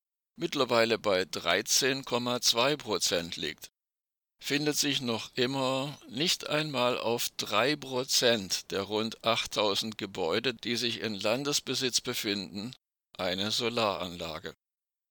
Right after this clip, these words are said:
Nach einer erzwungenen öffentlichen Stellungnahme des baden-württembergischen Finanzministeriums unter dem pseudogrünen Minister Daniel Bajatz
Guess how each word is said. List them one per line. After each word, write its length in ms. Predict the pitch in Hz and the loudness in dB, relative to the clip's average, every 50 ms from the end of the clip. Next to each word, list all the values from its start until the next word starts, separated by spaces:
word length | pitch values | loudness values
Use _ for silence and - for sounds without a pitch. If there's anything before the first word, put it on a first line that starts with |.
| _ _ _ _ _ _ _ _ _ _ _ _ _ _ _ _ _ _ _ _ _ _ _ _ _ _ _ _ - - | _ _ _ _ _ _ _ _ _ _ _ _ _ _ _ _ _ _ _ _ _ _ _ _ _ _ _ _ -8 -6
Nach 140 | 104 107 117 | -2 4 4
einer 220 | 101 110 113 104 | 4 6 4 2
erzwungenen 680 | 90 107 113 - - 123 123 139 147 135 127 104 101 - | 0 0 2 0 0 0 0 -2 -2 -2 -2 -2 -2 0
öffentlichen 560 | - 110 113 - 127 120 113 113 - 113 110 | 0 0 0 0 -2 -4 -4 -4 -4 -2 0
Stellungnahme 760 | - - - - 113 131 135 139 135 110 92 107 104 104 107 | 0 0 0 0 0 0 0 -2 -2 -2 -4 -4 -4 -4 -4
des 180 | 104 107 - | -2 -2 -2
baden-württembergischen 960 | - 101 104 107 110 107 113 123 - 123 123 113 101 101 107 113 120 120 117 104 | 0 0 0 0 -2 -4 -6 -8 -8 -8 -4 0 0 0 2 2 0 0 0 -2
Finanzministeriums 1400 | - 98 107 110 104 110 135 165 - - 107 107 104 98 - - - 110 95 101 104 104 98 110 131 143 143 - - | -6 -6 -6 -4 -4 0 0 0 0 0 -2 -4 -4 -4 -4 -4 -2 -2 -2 0 0 0 -2 -2 -2 -2 -2 -2 -2
unter 200 | - 113 98 101 | -2 -4 -8 -4
dem 180 | 104 107 104 | -4 -4 -2
pseudogrünen 760 | 104 - 107 104 104 110 117 110 - - - 104 104 107 101 | -2 0 2 2 2 2 0 -4 -4 -6 -6 -4 -4 -4 -4
Minister 500 | 104 107 117 113 110 107 - - 101 107 | -6 -6 -4 -4 -2 -2 -2 -2 -4 -6
Daniel 560 | 104 98 98 101 98 104 98 101 98 98 101 | -4 -4 -4 -4 -4 -2 0 0 0 0 0
Bajatz 640 | 101 95 92 95 98 101 113 127 143 - - - - | 0 0 -2 -2 0 0 0 0 0 0 -2 -2 -2